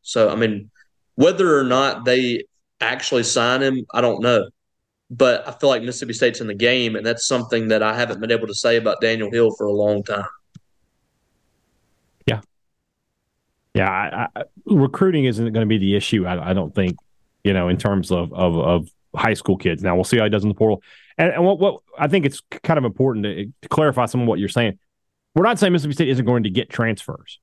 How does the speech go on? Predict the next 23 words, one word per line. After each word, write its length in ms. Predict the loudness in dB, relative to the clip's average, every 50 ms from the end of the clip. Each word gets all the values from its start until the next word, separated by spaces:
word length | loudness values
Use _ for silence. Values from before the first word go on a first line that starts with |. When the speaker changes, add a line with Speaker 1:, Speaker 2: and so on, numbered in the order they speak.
| _ _ 2
Speaker 2:
They're 120 | 2 4
going 280 | 4 6 4 6 4 4
to 40 | 2
get 140 | 4 4
Speaker 1:
Yeah. 60 | 4 2
Speaker 2:
the 80 | 2
number 260 | 0 -4 -2 -2 -2
of 80 | -2 0
transfers 400 | 0 -2 -2 0 -2 -2 -2 0
they 100 | 0 2
need. 280 | 2 2 2 0 -2 -4 _ _ _ _ _ _
But 140 | 0 0 0
as 80 | 0 0
far 120 | 0 2
as 60 | 2
they 80 | 2 2
get 300 | 0 0 -2 -4 -2 0
the, 160 | 0 0 0
the 140 | 0 -2 -2
high-end 580 | -2 -2 -2 0 0 0 0 0 0 0 0 -2
elite 320 | -2 0 0 0 0 0
guys, 340 | 0 0 0 -2 -2 0 0
yeah, 200 | 0 0 0